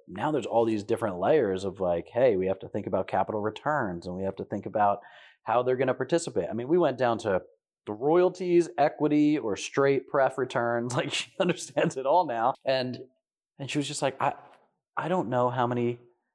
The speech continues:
parents are gonna help their kids do that." And I was like, "Well,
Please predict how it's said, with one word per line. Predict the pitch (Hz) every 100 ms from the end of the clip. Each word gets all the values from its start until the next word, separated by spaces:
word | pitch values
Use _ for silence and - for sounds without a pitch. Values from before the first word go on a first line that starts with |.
| _ -
parents | 139 135 127
are | 127
gonna | 123
help | 117 127 131
their | 123
kids | 139 120 110
do | 127 220
that." | 107 87 - -
And | - 113
I |
was | 107
like, | 104 92 92 -
"Well, | 117 - -